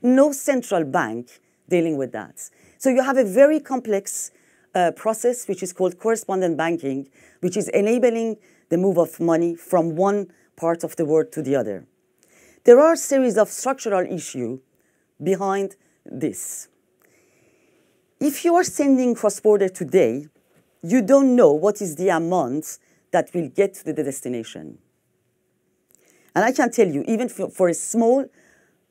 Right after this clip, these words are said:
mm, uh, ticket s-, size like fifty euros, big part of it is, is actually absorbed by multiple intermediaries in the chain.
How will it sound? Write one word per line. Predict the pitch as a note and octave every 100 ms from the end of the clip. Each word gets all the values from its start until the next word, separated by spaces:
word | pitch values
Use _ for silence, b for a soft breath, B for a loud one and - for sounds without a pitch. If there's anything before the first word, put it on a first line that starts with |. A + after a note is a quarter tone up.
| _
mm, | G3 F#3 F3 E3+ D#3+
uh, |
ticket | C#3+ A3+ A3
s-, | - - -
size | F#3 D#3 F#3 F3
like | D#3 D3+
fifty | - B3+ - G#3+
euros, | G3 F3 C3 C#3 F#3 - b b b b b b b _ _ F3
big | D3 C#4 -
part | - A3 F#3
of | F#3
it | F3+ -
is, | F3+ - - _ -
is | F3+ -
actually | G3+ - F#3+
absorbed | D#3+ C3+ C3+ D#3 C#3 - b b -
by | E3+
multiple | F3+ G#3 G#3+ F#3 G3+
intermediaries | E3 E3+ D#3+ E3 D3+ D3
in | C3
the | B2
chain. | - B2 G2 F2